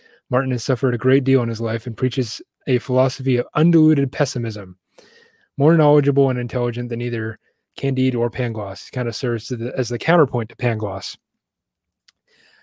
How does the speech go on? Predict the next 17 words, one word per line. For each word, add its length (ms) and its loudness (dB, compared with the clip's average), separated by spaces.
Martin 300 4
is 360 0
nonetheless 480 2
a 120 0
flawed 400 0
philosopher 580 -8
because 460 -4
he 140 -2
always 260 4
expects 420 -2
nothing 380 -2
from 160 -8
the 80 -6
worst 360 -2
from 120 -8
the 80 -8
world. 340 -6